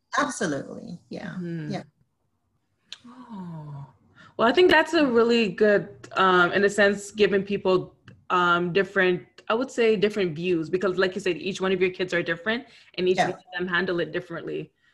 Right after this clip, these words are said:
Speaker 2: So not
Speaker 1: Yeah.
Speaker 2: everyone's gonna be like, "Okay, how do we help? How do we do this?" And not
Speaker 1: Yeah.
Speaker 2: everyone's gonna be like, "Okay, I'm just gonna keep to myself. I'm, like, you know, very
Speaker 1: Yeah.
Speaker 2: nervous for mommy or daddy,"
Speaker 1: Yeah.
Speaker 2: whatever the case may be. Like, each person's gonna handle it different. You kinda
Speaker 1: Yeah.
Speaker 2: have to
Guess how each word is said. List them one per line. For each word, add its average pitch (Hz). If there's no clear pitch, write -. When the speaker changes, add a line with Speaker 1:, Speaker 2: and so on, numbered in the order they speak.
Speaker 2:
So -
not 214
Speaker 1:
Yeah. 220
Speaker 2:
everyone's 214
gonna 220
be 208
like, 202
"Okay, 311
how 302
do 277
we 294
help? 277
How 285
do 285
we 302
do 285
this?" 262
And 226
not 214
Speaker 1:
Yeah. 165
Speaker 2:
everyone's 147
gonna 208
be 196
like, 190
"Okay, 185
I'm 180
just 175
gonna 190
keep 208
to 220
myself. 185
I'm, 170
like, 165
you 185
know, 190
very 196
Speaker 1:
Yeah. 202
Speaker 2:
nervous 190
for 196
mommy 175
or 190
daddy," 180
Speaker 1:
Yeah. 220
Speaker 2:
whatever 180
the -
case 180
may 175
be. 175
Like, 170
each 220
person's 220
gonna 185
handle 175
it 165
different. 170
You 175
kinda 180
Speaker 1:
Yeah. 190
Speaker 2:
have 175
to -